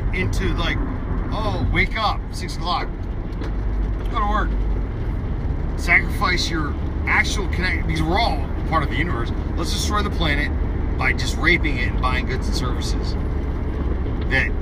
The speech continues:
need every fucking bit of life that's on this planet to destroy, to create. And then we'll go to another planet.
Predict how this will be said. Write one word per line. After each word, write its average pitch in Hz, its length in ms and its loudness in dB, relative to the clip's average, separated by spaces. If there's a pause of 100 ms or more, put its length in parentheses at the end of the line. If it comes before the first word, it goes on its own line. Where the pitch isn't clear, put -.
(100)
need 147 380 2 (400)
every 156 340 2 (320)
fucking 160 540 0
bit 143 160 0
of 135 140 -2 (580)
life 139 400 0
that's 131 160 -2
on 131 160 -2
this - 140 0
planet 131 420 0
to - 80 0
destroy, - 460 0 (420)
to - 80 -2
create. - 340 0 (1300)
And - 100 0
then 131 100 2
we'll 139 100 2
go 151 60 2
to 135 80 0
another 139 220 2
planet. - 220 0